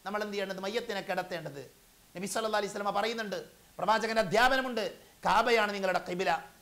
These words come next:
അത് ജീവിച്ചിരിക്കുന്നവരുടെയും മരണപ്പെട്ടവരുടെയും ഖിബിലയാണ് എന്ന് നബി സല്ലല്ലാഹു അലൈഹി വസല്ലം പഠിപ്പിച്ചത്, ആ, അബൂദാബൂദ് ഉദ്ധരിക്കുന്ന ഹദീസിൽ നമുക്ക് വായിക്കാൻ സാധിക്കും.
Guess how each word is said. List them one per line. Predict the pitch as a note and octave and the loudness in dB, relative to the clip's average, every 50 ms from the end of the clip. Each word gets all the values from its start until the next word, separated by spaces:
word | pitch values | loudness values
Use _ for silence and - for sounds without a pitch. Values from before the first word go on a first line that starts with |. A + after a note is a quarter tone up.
| - - - - | -20 -12 -6 -4
അത് | F#3 | -4
ജീവിച്ചിരിക്കുന്നവരുടെയും | G#3 G3 F3+ C4 D4+ E4+ D4+ - D#4+ D#4 D4+ D4+ D#4 C#4 C#4+ C4+ C#4 C4+ C4+ C4 B3+ B3+ A3 F3+ - - - - - - | -2 0 2 2 4 4 2 2 2 0 0 0 0 -2 2 2 4 6 6 6 6 4 0 -4 -12 -18 -20 -20 -6 2
മരണപ്പെട്ടവരുടെയും | E3+ F#3+ A3+ C4 C#4+ D4 C#4+ D4 - D4 C#4 C#4 - C4+ C4 C4 B3 A#3+ - B3 | 4 6 6 8 6 6 6 4 4 4 4 6 6 4 4 4 2 -2 -2 -2
ഖിബിലയാണ് | A#3+ A#3 D4 D#4 D4+ C#4+ C4 B3+ B3 A#3+ | 0 4 6 6 8 8 8 6 4 4
എന്ന് | A#3+ A3+ A3 G#3+ G3 F3 C#3+ - - - - - - - | 2 0 0 -2 -4 -4 -6 -10 -14 -20 -20 -20 -14 -10
നബി | F#3 G3+ | -6 -4
സല്ലല്ലാഹു | A#3+ - C4+ B3+ B3 A#3 A#3 A3 G3+ G#3+ | -2 -2 0 0 0 2 4 4 4 4
അലൈഹി | A3+ B3 B3 A3+ | 4 2 2 2
വസല്ലം | A3+ G#3+ G#3+ A3 A3 G#3+ | 0 -4 -2 -2 -2 0
പഠിപ്പിച്ചത്, | G#3 G#3+ G#3+ G3+ G#3 G#3 - G#3 F#3+ F#3+ F3+ D#3 - - - - _ _ - - - _ - - | 0 0 -2 -4 -8 -8 -8 -6 -4 -4 -6 -6 -8 -12 -20 -20 _ _ -20 -20 -20 _ -4 2
ആ, | D#3+ E3 D#3+ D#3+ D#3+ D#3+ D3+ D3+ D3+ C#3+ - F3+ F3 - | 4 4 6 6 4 4 2 0 -2 -2 -4 -4 -2 0
അബൂദാബൂദ് | F3+ F#3 G3 C4+ C4 B3+ B3 A#3+ A#3+ A#3 | 0 2 2 6 6 6 6 6 4 0
ഉദ്ധരിക്കുന്ന | B3 G#3+ A#3+ C#4+ C#4 C4+ B3 B3+ A#3 A#3 G#3+ F#3 - - - - - - - | 0 2 2 2 2 2 -2 -4 -2 0 -2 -2 -2 -6 -12 -20 -14 -4 0
ഹദീസിൽ | - G#3 B3 B3 A3 B3 A#3 | 0 2 2 0 -2 -2 -4
നമുക്ക് | A3+ G#3+ G3+ G#3+ | -4 -2 -2 2
വായിക്കാൻ | G#3 G#3 G#3 G#3 G3+ G#3 G3 F3 | 2 4 4 2 0 -2 -4 -2
സാധിക്കും. | - F#3 F3 E3+ D#3 D#3 D#3+ C#3+ B2+ A2+ | -2 -4 -4 -4 -6 -10 -12 -12 -14 -16